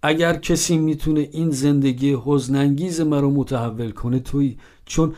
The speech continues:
من قادر نیستم در این لحظه. خدای من، هر چیزی که باشه مهم نیست چی، به من آشکار کن و من اون رو انجام خواهم داد.» انگار بار سنگینی از روی شانه‌هام برداشته شد.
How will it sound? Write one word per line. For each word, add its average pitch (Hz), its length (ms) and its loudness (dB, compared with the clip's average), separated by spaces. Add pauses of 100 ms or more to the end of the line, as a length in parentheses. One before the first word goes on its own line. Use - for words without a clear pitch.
(120)
من 170 260 4
قادر 139 400 4
نیستم 135 460 0
در 110 140 -2
این 117 160 -2
لحظه. 95 460 -8 (320)
خدای 131 520 -2
من، 110 220 -4 (240)
هر 151 200 -2
چیزی 151 440 -4
که 135 140 -2
باشه 113 300 -2
مهم 127 280 2
نیست 113 340 -4
چی، 135 340 -14 (420)
به 143 120 2
من 160 160 4
آشکار 139 560 2
کن 123 240 -6
و 127 120 -2
من 139 340 2
اون 143 280 4
رو 123 80 0
انجام 104 400 -2
خواهم 95 380 -10
داد.» - 320 -20 (640)
انگار 107 320 0
بار 107 300 -2
سنگینی 110 560 -2
از 95 160 -6
روی 107 120 -6
شانه‌هام 95 480 -10
برداشته 90 460 -14
شد. - 160 -20